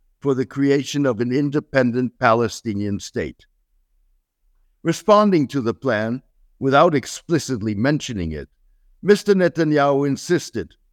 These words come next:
that if we agree to this, then our warriors fell in vain. If we agree to this, we won't be able to ensure the security of our citizens. News website Axios, an Israeli media, reported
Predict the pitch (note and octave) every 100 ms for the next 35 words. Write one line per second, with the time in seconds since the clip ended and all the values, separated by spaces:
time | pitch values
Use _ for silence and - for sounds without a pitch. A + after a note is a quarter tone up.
0 | _ - E3+ F#3 E3 F#3 F3+ D3+ G3+ A3
1 | G3 C#3 E3 G3+ - - _ _ _ _
2 | - D#3 G#3 E3+ D3 C#3+ C3 E3+ G#3 F#3
3 | C#3 A2+ - - D#3+ E3+ E3+ D#3 E3+ D#3+
4 | A#2+ D#2+ D2+ _ _ _ _ - F#3 E3
5 | D#3+ C#3 G#2+ C#3 C#3 C3+ D3+ G3 - -
6 | - _ _ _ - B2+ D3 C3 B2 D#3+
7 | D3 - D3+ D3 D3+ D3+ C#3 - C3+ C3
8 | B2 B2 C3+ A2 D#3 C#3 A2+ G#2+ G#2+ -
9 | A#2 - A2+ A2 A2 - A#2 F#2+ E2 E2
10 | C2+ - - _ _ _ _ _ _ _
11 | _ _ - G#3 G#3+ E3 D#3+ - E3+ D3+
12 | C#3+ - F3+ - - A#2+ F2+ - - C3
13 | C#3 C3 D#3+ F3 D#3 C3 B2 G#2 A2 A2
14 | G#2 - G#2+ A#2+ C#3